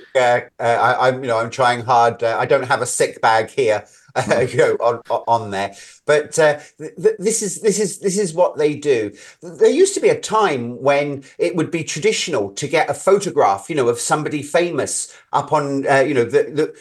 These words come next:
Speaker 1: so behind you. I, I don't know if you
Speaker 2: Mm.
Speaker 1: watch a lot of podcasters, but they have, like, all books behind them. "Look, I'm
Speaker 2: Yeah.
Speaker 1: well read," and everything like that. And, and you'd have a photograph of, uh, you know, you with the president.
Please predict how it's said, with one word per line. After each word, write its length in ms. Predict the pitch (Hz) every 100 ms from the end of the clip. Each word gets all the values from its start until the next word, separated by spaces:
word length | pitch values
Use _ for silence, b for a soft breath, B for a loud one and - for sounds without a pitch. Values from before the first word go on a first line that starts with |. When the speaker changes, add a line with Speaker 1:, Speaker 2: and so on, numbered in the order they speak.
| B
Speaker 1:
so 180 | - 170
behind 500 | 160 131 175 175 160
you. 240 | 107 98 98 B -
I, 100 | 147
I 80 | 160
don't 120 | 202
know 60 |
if 120 | 170 175
you 80 |
Speaker 2:
Mm. 20 | 165
Speaker 1:
watch 200 | - 151
a 40 |
lot 120 | 156
of 140 | 147 -
podcasters, 640 | 170 - 139 117 120 110
but 60 | 131
they 100 | 123
have, 200 | 143 135
like, 200 | 131 -
all 180 | 139 127
books 440 | 160 156 - -
behind 440 | - 127 135 135 120
them. 140 | 110
"Look, 340 | 123 - - -
I'm 200 | 107 123
Speaker 2:
Yeah. 100 | 120
Speaker 1:
well 360 | 120 123 123 117
read," 300 | 131 131 117
and 80 | 104
everything 240 | 117 117
like 220 | 113 113
that. 320 | 127 117 101 B B
And, 260 | 127 143 135
and 180 | 160 147
you'd 140 | 151 143
have 160 | 175
a 60 | 160
photograph 720 | 180 185 185 147 107 107 -
of, 200 | 120 - B B
uh, 220 | 127 131 147
you 80 |
know, 160 | 123 113
you 320 | 135 156 156
with 220 | 135 139 123
the 60 |
president. 720 | 127 160 160 127 113 101 98